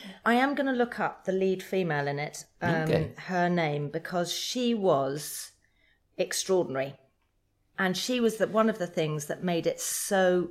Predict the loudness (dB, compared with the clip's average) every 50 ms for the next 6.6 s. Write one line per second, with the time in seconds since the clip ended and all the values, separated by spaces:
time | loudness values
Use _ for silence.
0 | -6 -4 -2 0 0 0 0 4 4 4 6 6 4 2 2 2 -2 -2 -2 -4
1 | -6 -6 -6 -6 -6 -6 -6 -4 -4 -4 -4 -6 -10 -12 -12 -8 -8 -6 -4 -4
2 | -4 -4 -6 -6 -8 -10 -12 -14 -18 -20 -20 -10 -6 -2 -2 -2 -2 -2 -2 0
3 | 0 2 4 4 4 6 6 6 6 6 6 4 6 8 6 8 8 8 6 6
4 | 4 0 -8 -10 -12 -6 0 2 2 2 4 2 0 0 2 0 -2 -2 -2 0
5 | 2 2 4 4 4 4 4 4 4 2 2 0 0 2 2 2 2 0 2 4
6 | 4 4 4 4 2 -2 2 2 4 4 2 0